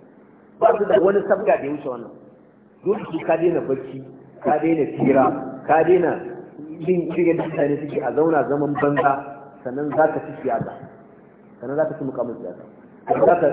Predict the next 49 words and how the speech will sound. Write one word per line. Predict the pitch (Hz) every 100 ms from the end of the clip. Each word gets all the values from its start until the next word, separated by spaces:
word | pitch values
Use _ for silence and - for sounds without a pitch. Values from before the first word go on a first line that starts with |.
| - - -
sannan | 147 175
za | 190
ka | 180
zama | 156 147
mai |
kuɗi, | 120 - - - - - - - - -
sannan | 160 175
za | 196
ka | 170
zama | 170
babban | 151 156
mutum, | 151 135 - - - - - - -
sannan | 160 185
za | -
ka | 165
zama | 160 165
ɗan | 170
boko, | 165 160 - - - - - - - -
sannan | 139 185 180 156
duk | 254
wani | 185 277 277
abu | - 185
da | 175
kake | 190 185
nema | 175
na | 185
mukami, | 175 - 156 131 - - - - - -
sai | 202
ka | 202 202
daina | 214 190
rayuwa | - 160 170
wannan | 147 156 - 143
noman | 170 175 160
rayuwa, | 131 135 139 135 135 - - -
in | 160
hiya | 160 - 160
illa | 170 165
hadhihi | 156 147 139 -
dunya | 160 147 156
namutu | 135 147 147 123
wa |
nahya, | 120 123 113
sai | 156
ka | -
daina | 175 160 139
yin |
wannan. | 107 104 - - - - - - - -
Sai | 202
ka | 196